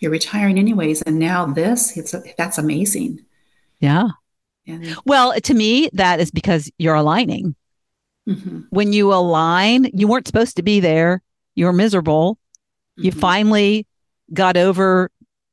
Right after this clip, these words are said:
Speaker 2: the attachment that your human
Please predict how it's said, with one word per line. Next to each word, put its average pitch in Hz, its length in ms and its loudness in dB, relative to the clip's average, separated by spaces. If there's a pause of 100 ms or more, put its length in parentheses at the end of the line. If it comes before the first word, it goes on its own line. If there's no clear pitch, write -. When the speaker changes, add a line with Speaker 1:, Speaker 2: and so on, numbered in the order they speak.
(140)
Speaker 2:
the 170 520 0 (340)
attachment 180 1080 -2 (760)
that 160 340 0 (460)
your 160 180 2
human 180 680 0